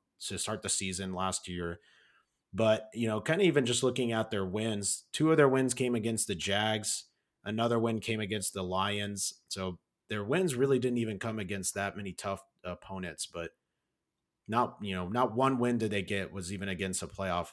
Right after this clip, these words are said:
opponent. So not really good season for them in twenty twenty. I think really the only thing that seemed to go right was Deshaun Watson.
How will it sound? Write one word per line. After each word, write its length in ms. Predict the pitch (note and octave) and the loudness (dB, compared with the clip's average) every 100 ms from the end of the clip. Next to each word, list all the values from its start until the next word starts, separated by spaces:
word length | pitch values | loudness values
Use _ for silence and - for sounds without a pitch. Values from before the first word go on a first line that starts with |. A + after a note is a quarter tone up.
| - | -14
opponent. 500 | E2 - E2+ E2+ - | -14 -10 -8 -8 -10
So 300 | - E2 E2 _ _ _ _ | -8 -8 -8 _ _ _ _
not 140 | E3 | 6
really 220 | F#3 F3 C#3+ | 10 10 10
good 160 | C3+ | 6
season 340 | - B2+ A#2+ A2+ | 6 4 2 2
for 100 | A#2+ | 2
them 200 | A#2 G#2+ | 2 0
in 80 | |
twenty 280 | G2 G#2 G#2+ | -4 -4 -4
twenty. 480 | G2 - G2+ G#2 G#2 | -4 -4 -4 -2 -2
I 120 | - | -2
think 240 | A2 F#3 A2+ | 0 0 2
really 240 | B2 B2 | 2 2
the 100 | A2 | 2
only 160 | A2 G#2 | -2 -4
thing 200 | A2+ G#2 | -4 -4
that 140 | F2+ | -4
seemed 200 | - G2+ | -4 -6
to 20 | |
go 140 | F#2+ F#2 | -4 -2
right 360 | F2 F#2 F#2 F#2+ | 0 0 -2 -4
was 120 | F#2 | -6
Deshaun 480 | F#2 - G2 G2 F2 | -4 -4 -2 -4 -4
Watson. 580 | D#2+ F#2 - G2 F#2+ | -2 -2 -2 -6 -8